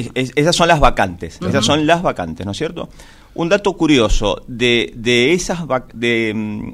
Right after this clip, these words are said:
Speaker 1: eh, se han presentado siete mil trescientos candidatos.
Speaker 2: Ah.
Speaker 1: Siete mil trescientos son los candidatos, un treinta, un treinta por ciento son extranjeros, son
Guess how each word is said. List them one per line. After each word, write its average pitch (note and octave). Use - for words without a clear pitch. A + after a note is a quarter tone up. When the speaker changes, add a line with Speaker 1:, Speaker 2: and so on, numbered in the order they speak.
Speaker 1:
eh, G#2
se -
han D3+
presentado C#3+
siete A2+
mil F3
trescientos C#3+
candidatos. D3
Speaker 2:
Ah. F3
Speaker 1:
Siete G#2
mil B2+
trescientos C#3+
son C3+
los C#3+
candidatos, D3
un F#3
treinta, D3
un E3
treinta G#3
por D#3
ciento F3
son D3
extranjeros, A2+
son -